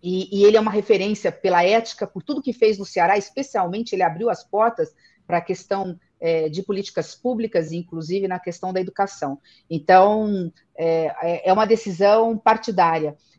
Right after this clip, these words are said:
Ah, dizer, me agrada? Sim, me agrada. Ah, eu não tenho, eu não tenho medo do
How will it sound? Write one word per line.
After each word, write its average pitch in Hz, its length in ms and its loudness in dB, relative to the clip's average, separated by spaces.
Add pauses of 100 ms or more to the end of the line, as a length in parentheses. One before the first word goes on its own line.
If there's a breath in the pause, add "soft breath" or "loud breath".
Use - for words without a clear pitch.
(120)
Ah, 170 540 0 (160)
dizer, 180 380 -2
me 233 100 2
agrada? 202 560 6
Sim, 170 360 -8 (260)
me 220 80 0
agrada. 160 480 0 (340 soft breath)
Ah, 175 500 0
eu 226 100 8
não 269 100 4
tenho, 294 300 0
eu 220 100 6
não 240 160 -2
tenho 254 220 2
medo 208 440 0
do 170 680 -4